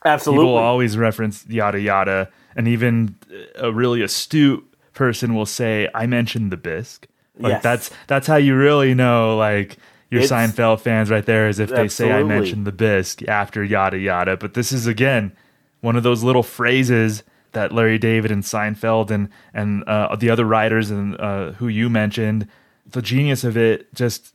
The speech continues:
Speaker 2: that's one of those little phrases that they just made sound like, it almost sounds like it's, it's been with us all our lives.
Speaker 1: Right.
Speaker 2: And Yada Yada has, but they made it so that, like,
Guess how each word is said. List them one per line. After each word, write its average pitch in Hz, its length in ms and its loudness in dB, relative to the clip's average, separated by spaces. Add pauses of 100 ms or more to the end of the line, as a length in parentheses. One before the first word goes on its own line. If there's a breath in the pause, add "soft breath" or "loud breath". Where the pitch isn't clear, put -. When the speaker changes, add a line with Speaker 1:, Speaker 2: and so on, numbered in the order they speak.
Speaker 2:
that's 110 220 -14
one 127 100 -2
of 123 40 -4
those 120 240 0
little 120 140 0
phrases 120 580 0
that 104 160 -2
they 110 100 -2
just 104 220 -6
made 110 480 0
sound 110 520 -2
like, 101 220 -2
it 107 100 -8
almost 127 280 0
sounds 123 240 -2
like 120 120 -2
it's, - 120 -10
it's 110 280 -8
been 117 240 -2
with 113 160 -4
us 110 140 -2
all 104 160 0
our 95 140 2
lives. 92 600 -2 (280)
Speaker 1:
Right. 123 300 2
Speaker 2:
And 120 100 0
Yada 147 320 2
Yada 143 380 2
has, 160 320 2
but 131 140 -4
they 120 120 2
made 120 320 2
it 117 160 -2
so 110 420 0
that, 101 260 -4
like, 92 300 -10